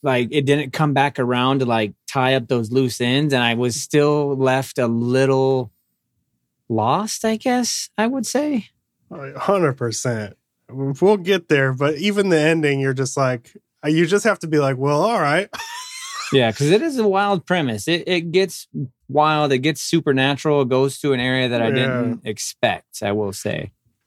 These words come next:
Speaker 2: And, like, this group of dudes that he's, that he's here with, like, that was a little bit, like,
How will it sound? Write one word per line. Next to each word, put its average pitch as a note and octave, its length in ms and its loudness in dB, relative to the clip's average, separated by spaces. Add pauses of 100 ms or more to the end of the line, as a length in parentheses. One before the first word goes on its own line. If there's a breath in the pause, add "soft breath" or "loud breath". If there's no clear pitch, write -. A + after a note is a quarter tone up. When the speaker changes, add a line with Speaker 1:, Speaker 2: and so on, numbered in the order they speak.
(260)
Speaker 2:
And, E3 240 4
like, D3+ 380 -2 (120)
this D#3+ 260 -2
group D3+ 360 0
of E3+ 180 -2
dudes F#3+ 340 0
that F#3 100 0
he's, F3+ 440 -4 (180)
that E3 280 0
he's F3 220 -2
here F3+ 260 2
with, F3 300 0
like, C3 180 -2 (140)
that D3 320 0
was E3 180 2
a D#3+ 60 2
little E3 340 2
bit, E3+ 300 0
like, D#3+ 280 0